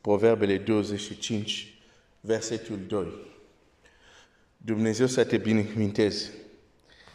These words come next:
Voi citi din Matei nouăsprezece, începând cu șaisprezece, dar suntem încă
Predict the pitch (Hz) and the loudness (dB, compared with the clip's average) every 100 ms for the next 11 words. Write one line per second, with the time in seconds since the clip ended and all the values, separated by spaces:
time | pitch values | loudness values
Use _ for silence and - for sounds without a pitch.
0 | - - - _ _ _ _ _ _ _ | -20 -20 -20 _ _ _ _ _ _ _
1 | _ _ _ _ _ - 110 101 156 165 | _ _ _ _ _ -16 -6 8 8 8
2 | - - - 151 127 123 117 117 117 117 | 2 -2 0 0 2 4 4 2 2 2
3 | 120 123 123 - 143 143 160 147 - - | 6 4 4 2 4 4 0 -6 -12 -16
4 | - 113 123 143 135 - - 110 113 123 | -8 0 6 6 6 0 -4 -2 0 0
5 | - 117 104 113 135 - - - - _ | 0 0 0 -2 -10 -16 -20 -20 -20 _
6 | _ - 117 - 113 123 113 120 104 - | _ -2 0 -2 0 0 0 -4 -2 0
7 | 107 - 101 98 101 110 104 104 101 - | 0 0 -4 -4 -4 -2 0 0 0 -2
8 | 160 147 131 120 120 120 110 | -2 0 0 0 -4 -4 -4